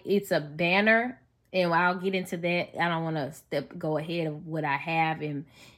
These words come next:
you know, place, but it's not a banner or, like, um,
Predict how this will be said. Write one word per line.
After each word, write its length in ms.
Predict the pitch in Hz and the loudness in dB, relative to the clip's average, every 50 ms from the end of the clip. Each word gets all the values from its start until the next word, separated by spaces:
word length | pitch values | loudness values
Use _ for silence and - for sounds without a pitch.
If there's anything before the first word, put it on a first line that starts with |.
| _ _ | _ _
you 140 | - 190 185 | -2 0 0
know, 200 | 170 147 143 139 | 2 2 0 -2
place, 460 | - - - 202 208 190 180 175 - | -4 -2 0 2 4 4 4 2 0
but 460 | 170 165 196 202 202 180 143 - - _ _ _ _ _ _ _ _ _ _ _ _ _ _ _ _ - - - | 0 2 4 6 6 4 4 0 -8 _ _ _ _ _ _ _ _ _ _ _ _ _ _ _ _ -20 -8 0
it's 260 | 190 196 202 196 - | 4 4 4 4 4
not 300 | 202 220 226 247 233 196 | 4 6 8 8 8 6
a 60 | 185 | 4
banner 580 | 165 170 165 170 180 202 214 226 240 233 - - - | 2 -2 0 0 2 4 4 4 4 2 -2 -2 -2
or, 180 | - 180 175 | 0 0 2
like, 400 | 170 165 160 160 160 156 - - _ - | 2 2 2 2 0 -2 -6 -14 _ -6
um, 300 | - 170 170 170 165 160 | -4 -2 -2 -2 -4 -6